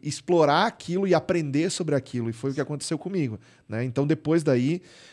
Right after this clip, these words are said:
eu comecei a apostar em todos os jogos grandes que eu sabia que ia ter uma variedade maior de mercados ou de coisas assim, né? Só que eu precisava, se eu quisesse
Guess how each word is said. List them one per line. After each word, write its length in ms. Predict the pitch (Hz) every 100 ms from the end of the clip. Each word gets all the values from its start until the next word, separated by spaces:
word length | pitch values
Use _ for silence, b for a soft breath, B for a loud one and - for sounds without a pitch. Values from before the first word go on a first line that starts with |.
| B
eu 100 | 143
comecei 440 | - 151 147 -
a 60 | 151
apostar 440 | 147 156 - 139
em 80 | 147
todos 320 | 139 151 160
os 120 | 147 123
jogos 600 | 127 143 143 127 - - B B B
grandes 520 | 135 143 156 175 147 -
que 120 | 165
eu 60 |
sabia 340 | 151 147 135 151
que 100 | 156
ia 60 |
ter 100 | 143
uma 160 | 147 156
variedade 560 | 139 139 135 127 143 135
maior 280 | 127 123 135
de 80 |
mercados 800 | 123 113 113 117 131 147 131 117
ou 100 | 120
de 100 | 117
coisas 300 | 113 117 113 113
assim, 440 | 107 - 120 151 b b b b
né? 280 | 113 110 117 b b b b
Só 440 | _ - - 160 160
que 640 | 160 - 165 175 170 165 -
eu 120 | 156
precisava, 1000 | 175 165 170 139 135 143 156 147 170 135
se 140 | -
eu 40 | 147
quisesse 720 | - 123 135 139 - 147 120